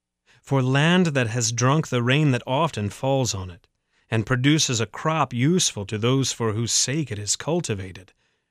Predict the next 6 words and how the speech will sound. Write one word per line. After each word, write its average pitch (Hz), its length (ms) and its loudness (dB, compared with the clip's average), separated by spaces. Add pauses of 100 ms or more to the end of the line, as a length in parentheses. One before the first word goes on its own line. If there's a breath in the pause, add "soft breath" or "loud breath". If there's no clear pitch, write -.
(160)
really 139 380 2
receives 135 600 0
a 131 80 -2
blessing 113 580 -4
from 95 220 -10
God. 92 400 -12